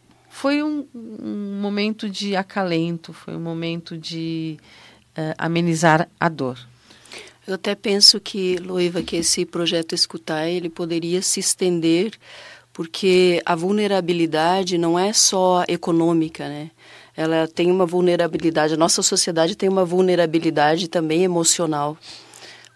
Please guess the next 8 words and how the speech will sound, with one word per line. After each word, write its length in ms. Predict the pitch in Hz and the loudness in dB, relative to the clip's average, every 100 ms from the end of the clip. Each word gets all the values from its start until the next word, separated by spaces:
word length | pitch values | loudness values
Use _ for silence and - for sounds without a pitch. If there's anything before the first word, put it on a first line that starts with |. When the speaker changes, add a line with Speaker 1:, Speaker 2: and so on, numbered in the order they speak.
| - | -12
Speaker 2:
porque 220 | 170 170 | -6 0
nós 240 | 170 165 | 2 2
temos 320 | - 170 175 | 2 2 2
as 160 | 180 165 | 2 -2
pessoas, 580 | - 170 - 170 170 165 156 180 - - - | -2 -2 0 0 -2 -4 -12 -20 -20 -20 -10
eh, 340 | 165 156 156 - | -4 -2 -2 -2
exemplo 500 | 165 170 170 175 233 | 0 2 2 0 -2
de, 500 | 220 285 277 190 175 | -2 0 0 0 -4